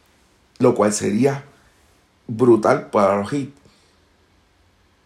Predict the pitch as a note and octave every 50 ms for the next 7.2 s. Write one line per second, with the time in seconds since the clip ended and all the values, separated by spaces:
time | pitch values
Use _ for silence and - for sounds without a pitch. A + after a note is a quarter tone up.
0 | _ _ _ _ _ _ - - - - A2+ - - - G2+ A2 A2+ - - C#3
1 | - - - - - - A#2+ A2+ G#2 G#2+ - A2 G#2 F2+ G2 A#2 B2+ C3+ B2+ -
2 | - B2 B2+ C3 B2 - B2+ A#2+ G#2+ G#2 A2+ B2 B2 A#2 A#2 G#2+ G#2+ A#2 A#2+ B2
3 | A#2+ - - A#2 A#2+ - - G2 - - F2+ E2+ D#2+ D#2 - - - - - -
4 | - - - - _ - - - - - - _ _ _ _ _ _ _ _ _
5 | _ _ _ _ _ _ _ _ - - - - G#2 G#2 G#2 G#2 G#2 A2 G2+ F#2+
6 | - - - - - - _ _ - - _ _ _ _ _ _ _ _ _ _
7 | - F2 F2 -